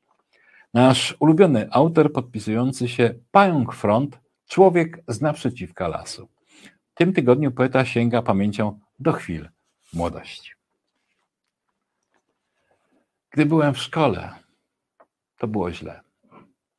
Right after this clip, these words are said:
Sześć lekcji dziennie, bler, bler, bler. A potem szliśmy pod las i spędzaliśmy miło czas. Mówiliśmy, jacy nauczyciele są porąbani. Kolega Janek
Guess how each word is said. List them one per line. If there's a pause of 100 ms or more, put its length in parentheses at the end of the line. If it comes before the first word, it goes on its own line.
(220)
Sześć
lekcji
dziennie,
bler,
bler,
bler. (1040)
A
potem
szliśmy
pod
las (460)
i
spędzaliśmy
miło
czas. (380)
Mówiliśmy, (400)
jacy
nauczyciele
są
porąbani. (300)
Kolega
Janek